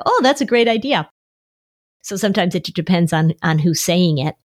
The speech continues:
And you can say it out loud. You can say to your teenager. So if you're listening to this and you're thinking, "Oh gosh, I really have not let my kid problem solved and they're already in tenth grade. Oh no, oh no."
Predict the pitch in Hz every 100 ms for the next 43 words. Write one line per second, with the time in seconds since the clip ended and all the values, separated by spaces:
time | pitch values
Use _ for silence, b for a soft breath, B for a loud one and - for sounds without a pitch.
0 | _ _ _ _ - 233 269 294 262 -
1 | 254 349 247 196 - 214 247 170 190 214
2 | 190 - 196 226 269 - 214 185 170 240
3 | 254 175 120 151 170 185 240 262 285 254
4 | 214 208 170 170 180 170 160 160 175 170
5 | 185 185 165 170 160 - - - 175 165
6 | 170 165 170 160 165 - 170 170 160 -
7 | 165 - 175 165 170 156 170 165 180 214
8 | 247 277 320 311 262 311 - 320 320 311
9 | 302 330 302 294 330 262